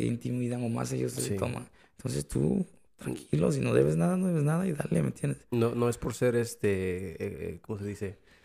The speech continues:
Speaker 2: Este, no es que quiera yo, like, you know, point this out, pero ¿de qué color era el policía, güey?
Speaker 1: Am, era un güerito, fíjate.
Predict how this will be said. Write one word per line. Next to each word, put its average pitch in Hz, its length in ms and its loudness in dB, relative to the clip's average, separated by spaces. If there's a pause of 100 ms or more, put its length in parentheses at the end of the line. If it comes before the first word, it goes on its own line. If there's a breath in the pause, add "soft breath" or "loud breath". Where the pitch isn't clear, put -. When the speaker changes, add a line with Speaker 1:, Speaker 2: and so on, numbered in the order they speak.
(240 soft breath)
Speaker 2:
Este, - 520 -8 (880)
no 143 140 0
es 113 60 -4
que 123 120 -16
quiera 143 180 2
yo, 120 360 4
like, 107 240 4 (340)
you 113 640 -4
know, 104 220 4 (440)
point 117 260 4
this 120 180 2
out, 117 180 6
pero 107 180 4
¿de 104 100 4
qué 104 140 -4
color 117 300 2
era 113 180 4
el 113 80 4
policía, 110 440 0
güey? 98 220 -6 (1080 loud breath)
Speaker 1:
Am, 117 380 -6
era 110 120 -6
un 143 80 -4
güerito, 143 300 -2
fíjate. 147 260 0